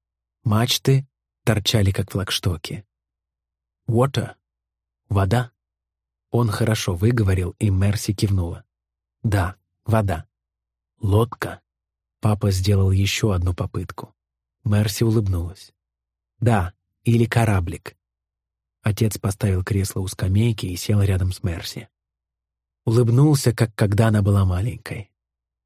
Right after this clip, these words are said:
На трех разных корабликах они доберутся до Рунмаре. Первый до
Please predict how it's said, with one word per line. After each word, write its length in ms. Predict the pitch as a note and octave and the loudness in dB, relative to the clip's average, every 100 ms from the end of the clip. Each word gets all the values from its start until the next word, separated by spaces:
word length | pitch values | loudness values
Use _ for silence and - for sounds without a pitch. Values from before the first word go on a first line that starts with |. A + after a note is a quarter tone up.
| _ _ - | _ _ -2
На 180 | A2 | -2
трех 380 | G2+ C#3 D3+ C#3+ | 2 2 2 2
разных 460 | A#2+ B2+ A#2+ A#2+ A2+ | 2 2 2 0 0
корабликах 600 | G#2+ A#2 A#2 A2 G2+ - | 0 2 2 0 -2 -2
они 200 | A2 G#2+ | 0 2
доберутся 480 | G#2+ G2+ G2+ G#2 G#2 | 2 2 2 2 0
до 320 | F#2 F#2 G2 _ | 2 0 -2 _
Рунмаре. 600 | G#2 G#2 F#2+ F2+ F2+ F2+ - _ _ _ _ _ | 0 4 4 2 -2 -6 -10 _ _ _ _ _
Первый 380 | C3 C3 G#2+ G2 | 2 4 4 2
до 400 | F#2+ F#2+ F2 | 2 2 0